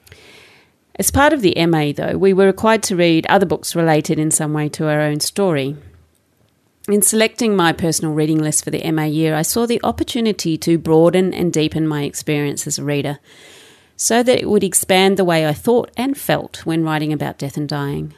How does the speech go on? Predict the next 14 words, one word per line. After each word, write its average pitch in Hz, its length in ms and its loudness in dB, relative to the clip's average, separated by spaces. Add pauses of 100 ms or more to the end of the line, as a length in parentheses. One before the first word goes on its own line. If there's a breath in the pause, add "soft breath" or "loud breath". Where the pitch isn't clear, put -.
(140)
loss 165 340 2
and 170 140 0
bereavement, 151 720 -2 (540)
and 202 240 0
loving 147 360 -2
and 151 200 -4
living. 143 400 -6 (1000 loud breath)
As 277 140 4
I 285 140 4
read, 185 300 4
I 151 180 4
often 156 300 0
kept - 320 -8
notes, - 580 -2